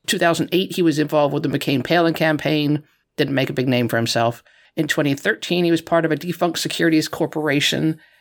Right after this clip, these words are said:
and he then ran a moder-, he moderated a panel at an investment conference called Invest in Moscow. So he has ties to Moscow still. I mean, he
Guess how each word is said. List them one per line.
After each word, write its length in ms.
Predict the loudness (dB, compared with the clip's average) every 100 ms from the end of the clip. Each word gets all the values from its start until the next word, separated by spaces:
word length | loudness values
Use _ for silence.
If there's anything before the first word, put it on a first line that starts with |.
| _ _
and 240 | 0 2 2
he 220 | 2 0
then 320 | 2 2 2
ran 320 | 0 2 2
a 100 | 0
moder-, 540 | 0 0 0 2 0 2
he 100 | 0
moderated 480 | 2 2 2 2 0
a 40 |
panel 480 | -2 0 2 2 2
at 80 | 2
an 100 | 0
investment 520 | 0 2 0 0 -4
conference 560 | -2 0 0 0 -2 -4
called 440 | -6 0 2 2
Invest 540 | 2 0 2 0 -2 -2
in 140 | 0
Moscow. 500 | 2 0 -2 -8 -8
So 200 | -6 -2
he 140 | 0 2
has 240 | 2 0
ties 420 | 0 0 2 0 -2
to 360 | 0 2 0 -2 _ -4
Moscow 400 | -2 0 -2 -2
still. 440 | 0 0 -2 -2 -12 -10 -2
I 40 |
mean, 100 |
he 40 | 0